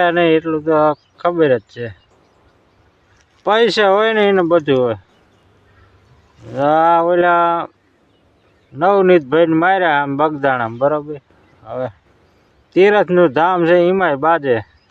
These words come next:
હાલો, ઈ-, એમાંય શું બાજીને કામ હોય? કોઈ કોઈને કાંઈ કહેવાતું ન, બોલો.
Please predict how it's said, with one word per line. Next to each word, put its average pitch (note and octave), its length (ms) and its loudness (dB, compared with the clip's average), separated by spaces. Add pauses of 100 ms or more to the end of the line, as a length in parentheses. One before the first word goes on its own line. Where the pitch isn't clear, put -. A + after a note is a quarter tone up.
(1120)
હાલો, B2+ 360 -2
ઈ-, D#3+ 320 0 (560)
એમાંય G#3+ 320 0
શું G#3 260 0
બાજીને F#3+ 380 0
કામ C#3 260 -2
હોય? B2+ 180 -10 (1700)
કોઈ G3 300 2
કોઈને A3 340 2
કાંઈ G3+ 280 -2
કહેવાતું G#3 600 0
ન, D3 200 -2
બોલો. C3 280 -2